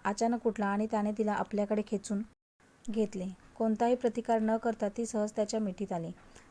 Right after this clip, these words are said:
राजीवने तिचे एक दीर्घ चुंबन घेतले, मग पुन्हा एक घेतले. तिचा, तिला गच्च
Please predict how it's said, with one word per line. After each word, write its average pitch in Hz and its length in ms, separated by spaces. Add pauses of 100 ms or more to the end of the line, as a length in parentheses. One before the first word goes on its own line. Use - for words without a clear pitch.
(120)
राजीवने 233 400
तिचे 233 260
एक 220 280
दीर्घ 214 240
चुंबन 190 420
घेतले, 180 300 (560)
मग 233 80
पुन्हा 226 320
एक 220 300
घेतले. 190 340 (680)
तिचा, 220 340 (280)
तिला 233 200
गच्च 226 360